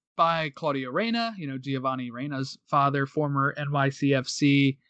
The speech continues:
um, general manager, operation of football, whatever they call it over there. Um,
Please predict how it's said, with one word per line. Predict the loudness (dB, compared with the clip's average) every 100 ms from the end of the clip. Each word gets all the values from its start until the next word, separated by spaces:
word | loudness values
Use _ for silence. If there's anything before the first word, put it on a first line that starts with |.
| _ _ _ -2
um, | 4 4 4 -2 -10 _ _ _ _ -20 -20 _ 2
general | 4 6 4
manager, | 2 -2 -2 -2 -2 -4 -8 -14 -4
operation | -2 0 0 0 -4
of | -4
football, | -6 -4 -2
whatever | -2 -2
they | -4
call | -4 -6 -8
it |
over | -10
there. | -12 -14 _ _ _ _ -4 4
Um, | 6 6 4